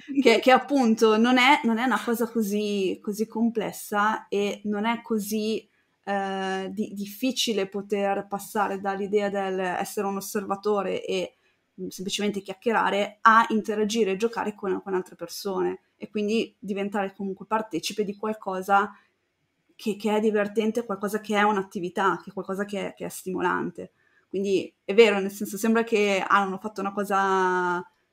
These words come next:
Speaker 2: immane, però, però in realtà vuol di-, vuol dire comunque tanto, perché potevi semplicemente restare lì nell'angolo e, e osservare,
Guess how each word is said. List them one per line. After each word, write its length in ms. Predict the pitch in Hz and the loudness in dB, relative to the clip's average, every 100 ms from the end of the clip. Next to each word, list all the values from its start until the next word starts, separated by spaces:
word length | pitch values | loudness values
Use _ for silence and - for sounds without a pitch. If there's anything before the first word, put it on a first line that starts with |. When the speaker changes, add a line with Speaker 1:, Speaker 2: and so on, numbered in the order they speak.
| _ _ _ - _ _ - | _ _ _ -20 _ _ -2
Speaker 2:
immane, 540 | 214 214 202 175 165 | 4 8 8 6 -2
però, 200 | - 339 - - _ | 0 2 2 -2 _
però 200 | - - - | -6 0 2
in 60 | |
realtà 280 | 180 185 220 | 0 -2 -2
vuol 160 | 190 185 | -2 -2
di-, 160 | 180 | -2
vuol 120 | 180 185 | -2 -2
dire 160 | 175 | -4
comunque 340 | - 190 170 185 | -4 -6 -6 -2
tanto, 400 | 208 165 - 175 | 0 2 -2 -10
perché 760 | 175 - 185 - - - 180 | -12 -12 -10 -8 -8 -6 -8
potevi 320 | - 208 233 226 | -4 -2 2 0
semplicemente 600 | 233 220 220 233 214 - | 0 -2 -2 -2 -2 -6
restare 320 | 190 214 196 | -6 -6 -2
lì 160 | 208 214 | -2 0
nell'angolo 800 | 190 208 185 180 185 175 170 - | -2 2 0 2 0 0 -2 -4
e, 260 | 180 151 - | -6 -6 -6
e 120 | 185 | -6
osservare, 800 | 190 - 226 220 - - 202 202 | -6 -4 -4 0 0 0 -4 -6